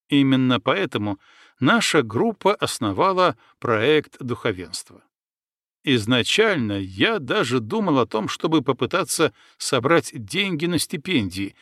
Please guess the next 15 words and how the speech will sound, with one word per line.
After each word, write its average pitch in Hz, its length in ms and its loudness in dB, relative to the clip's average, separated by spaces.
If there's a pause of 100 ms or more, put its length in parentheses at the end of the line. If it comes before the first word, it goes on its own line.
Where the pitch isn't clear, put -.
(280)
переобучать 139 760 0
священников, 131 840 -2
скажем, 151 400 0 (220)
на 143 180 4
плотников 165 800 -2 (220)
или 143 200 2
светских 135 640 -2
психологов. - 800 -10 (520)
Но 160 460 4
это 180 460 2
заняло 175 560 2
бы 147 140 0
слишком 147 640 -2
много 127 380 4
времени. 85 580 -8